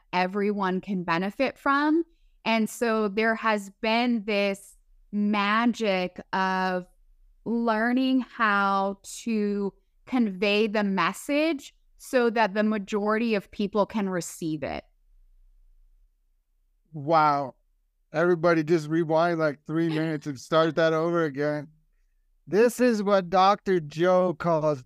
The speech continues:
Speaker 2: breadcrumbs from the universe. When you open a book and it says, "Teach this," and then you follow those things. And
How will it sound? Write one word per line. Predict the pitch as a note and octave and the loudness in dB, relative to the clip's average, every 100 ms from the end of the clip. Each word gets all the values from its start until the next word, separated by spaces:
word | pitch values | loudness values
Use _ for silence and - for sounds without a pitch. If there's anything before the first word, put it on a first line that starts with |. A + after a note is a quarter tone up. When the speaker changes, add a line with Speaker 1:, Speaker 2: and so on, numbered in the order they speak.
| - | -6
Speaker 2:
breadcrumbs | E3 F#3+ G3 - G#3 G#3 G3+ D#3+ - | 0 2 0 0 2 2 0 -6 2
from | F#3+ F#3 | 2 4
the | F#3 E3+ | 0 0
universe. | F3 F3 E3+ D3 C#3+ C3 C3+ - E3 | 0 -2 -2 -4 -6 -6 -10 -14 -4
When | E3 D#3+ | -2 2
you | E3+ | 2
open | E3+ F3+ F#3+ F3 | 2 2 2 0
a | |
book | C3+ E3+ F3 - | 2 2 2 0
and | D3+ | -2
it | D3+ D3 | -2 -4
says, | - D3+ C3+ A#2+ | -2 -2 -2 -8
"Teach | - F3+ D#3 | -6 -6 -4
this," | C#3+ E3+ E3+ D#3+ - | -2 0 0 -2 -4
and | C#3+ D3 | -2 0
then | D3 | 0
you | D3 | -4
follow | - - D3 D#3 D#3 D#3+ | -8 -2 2 2 2 0
those | D3+ D3+ C#3 | 0 -2 -4
things. | - D#3 D#3 D3+ C3+ | -2 0 0 -2 -4
And | C#3 | -6